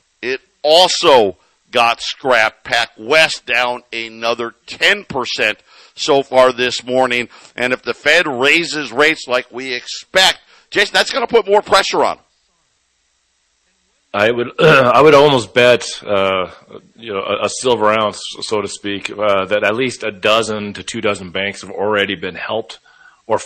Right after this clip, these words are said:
Speaker 2: or there's a battle plan in place for exactly what they're going to do, Joe.
Speaker 1: They're,
Speaker 2: I mean,
Speaker 1: they're
Speaker 2: Jenny Yellen said
Speaker 1: borrowing, yeah. They're borrowing
Speaker 2: Jenny
Speaker 1: hundreds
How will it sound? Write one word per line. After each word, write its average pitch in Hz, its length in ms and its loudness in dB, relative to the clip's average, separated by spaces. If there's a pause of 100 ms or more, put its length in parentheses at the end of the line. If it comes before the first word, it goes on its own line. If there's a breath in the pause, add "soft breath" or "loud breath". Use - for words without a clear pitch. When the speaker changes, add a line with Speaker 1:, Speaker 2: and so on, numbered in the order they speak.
Speaker 2:
or 110 160 0
there's 101 220 -4
a 92 80 -4
battle 110 320 0
plan 98 300 -4
in 92 100 -14
place 98 320 -4
for 95 80 -8
exactly 92 400 -4
what 87 100 -12
they're 92 80 -10
going 90 220 -10
to 85 80 -10
do, 90 160 -8
Joe. 92 160 -6 (180)
Speaker 1:
They're, 139 120 -2
Speaker 2:
I - 20 -2
mean, - 80 -6
Speaker 1:
they're 170 140 4
Speaker 2:
Jenny 113 180 2
Yellen 165 280 8
said 160 120 2
Speaker 1:
borrowing, 131 400 0 (140)
yeah. 113 300 0 (500)
They're 175 160 2
borrowing 170 400 4
Speaker 2:
Jenny 147 240 2
Speaker 1:
hundreds 147 520 -2